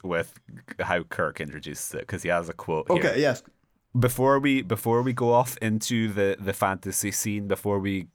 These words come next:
Speaker 1: spiral off into the vision, the visuals that accompany this, Kirk begins it by saying, "Yeah, the real Santa was a bad dude."
Speaker 2: Yes, yes. So that, I, I have that. Don't worry, I wasn't gonna miss that.
Speaker 1: <laughs>
Speaker 2: Um, genuinely, again, so I think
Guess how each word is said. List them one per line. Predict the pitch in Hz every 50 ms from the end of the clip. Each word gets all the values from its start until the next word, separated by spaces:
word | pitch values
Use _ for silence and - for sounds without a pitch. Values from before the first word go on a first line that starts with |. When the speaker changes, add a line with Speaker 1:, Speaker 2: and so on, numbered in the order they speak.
| _ _
Speaker 1:
spiral | - - - - - - 101 101 104 101 98 98 90
off | 87 87 90 87 -
into | 95 90 87 - 95
the | 85 85 82
vision, | 78 87 87 87 87 87 85 85 82 82 80 - _
the | - 71 - 82 85 82 82
visuals | 80 87 90 82 - 85 80 80
that | 80 80
accompany | - - - 95 85 - _ 85 80
this, | 78 78 76 - - - _ - - - _ _ _ _ _ _ _ _ _ _
Kirk | - - 117 101 92 - - -
begins | 98 85 - 87 85 85 78 87
it | 82
by | 78 82
saying, | - - 85 80 78 71 - _ _ _ _ _ _ _ _ _ _ _
"Yeah, | - 85 82 80 78 71 - _ _ _ _ _ _ _ _ _ _ -
the | - 76
real | 80 90 92 92
Santa | - - 90 85 85 76 85 78
was | 76 69
a | 69
bad | - - 78 80 80 - -
dude." | 85 80 80 78 73 - - _ _ -
Speaker 2:
Yes, | - - - - - - _ _ _ _
yes. | 143 - - - - - 139
So | 143 135 180 165
that, | 156 170 170 165 185
I, | 175 160 165 160 160 170
I |
have | 156 170 165 143
that. | 139 131 139
Don't | 139 180 175
worry, | 160 151
I | 139
wasn't | 131 139 143 143 143
gonna | 127 131 127
miss | 127 123 120 -
that. | - 120 117 120 - - -
Speaker 1:
<laughs> | -
Speaker 2:
Um, | 131 120 120 123 120 120 120 113 - - - _ _ - _ _
genuinely, | - - - 156 143 151 160 160 156 160 156 147 147 147 147
again, | 127 139 139 160 151 135 123 113
so | - 135 127 131
I | 131 127
think | - 160 143 139 -